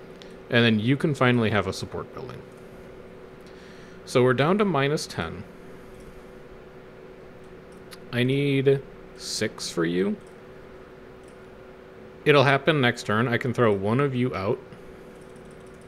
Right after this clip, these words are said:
I can throw all of you out. <laughs> We're not gonna build this development center anytime soon.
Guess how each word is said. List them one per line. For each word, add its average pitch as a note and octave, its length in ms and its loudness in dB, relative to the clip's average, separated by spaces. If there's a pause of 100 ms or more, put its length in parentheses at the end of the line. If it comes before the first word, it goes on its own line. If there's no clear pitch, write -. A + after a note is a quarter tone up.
(180)
I A#2 80 -4
can A#2 140 2
throw A2+ 180 6
all G2 240 2
of E2+ 120 -8
you D2+ 140 -14
out. - 180 -14 (400)
<laughs> - 420 -4
We're D3 140 8
not A#2 280 4
gonna G#2+ 200 0
build G2 240 -2
this G#2 160 -6
development F#2+ 460 -6
center G2+ 260 -4
anytime F#2 500 -8
soon. - 240 -14